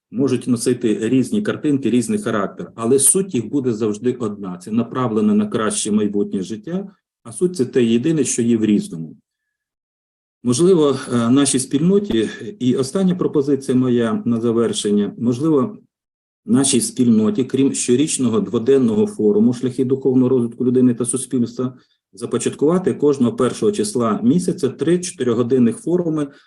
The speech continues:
де посилювати наші ідеї, доносити їх до максимальної кількості людей, започатковувати, е, проекти,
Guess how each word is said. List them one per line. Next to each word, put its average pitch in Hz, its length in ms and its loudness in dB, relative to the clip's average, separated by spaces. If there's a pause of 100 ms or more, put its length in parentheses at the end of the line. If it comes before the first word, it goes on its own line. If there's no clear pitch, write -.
(180)
де 131 260 -2
посилювати 123 760 0
наші 127 380 2
ідеї, 139 480 2
доносити 127 540 0
їх 127 220 2
до 113 100 0
максимальної 131 580 2
кількості 107 520 -4
людей, 147 420 0 (340)
започатковувати, 127 1040 0
е, 104 120 2
проекти, 139 760 -2